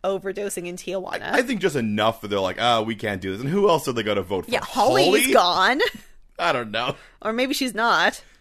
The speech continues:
Speaker 2: Ugh.
Speaker 1: Ugh. Anyway.
Speaker 2: Anyway, so, uh, she wants Summer's help, but Summer, uh,
Speaker 1: Doesn't
Speaker 2: does
Speaker 1: wanna go.
Speaker 2: Yeah, well, she's upset 'cause she, she's very excited for prom, but she, she thought she'd have a date. Marissa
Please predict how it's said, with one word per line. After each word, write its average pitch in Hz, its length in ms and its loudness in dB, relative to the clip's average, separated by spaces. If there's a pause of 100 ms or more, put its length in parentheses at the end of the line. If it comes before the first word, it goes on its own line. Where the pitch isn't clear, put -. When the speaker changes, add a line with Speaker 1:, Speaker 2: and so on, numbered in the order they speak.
(200)
Speaker 2:
Ugh. 107 400 0
Speaker 1:
Ugh. 185 440 0 (800)
Anyway. 127 580 -4
Speaker 2:
Anyway, 76 380 -6 (200)
so, 131 520 -6 (600)
uh, 113 400 2 (600)
she 190 160 -12
wants 190 240 -6
Summer's 139 240 -6
help, 110 400 -4
but 107 180 -8
Summer, 120 640 -2 (560)
uh, 98 340 -2
Speaker 1:
Doesn't 214 240 0
Speaker 2:
does 196 80 -6
Speaker 1:
wanna 175 260 -4
go. 147 340 -4
Speaker 2:
Yeah, 120 240 -2
well, - 160 -4
she's 175 200 -12
upset 180 200 -8
'cause 135 160 -8
she, 127 100 -8 (340)
she's 117 180 -12
very 196 120 -6
excited 175 220 -6
for 156 80 -10
prom, 92 260 -6
but 107 120 -8
she, 165 120 -12
she 208 260 -14
thought - 180 -8
she'd 135 100 -10
have 160 160 -10
a - 60 -10
date. 185 420 2 (380)
Marissa 160 420 -2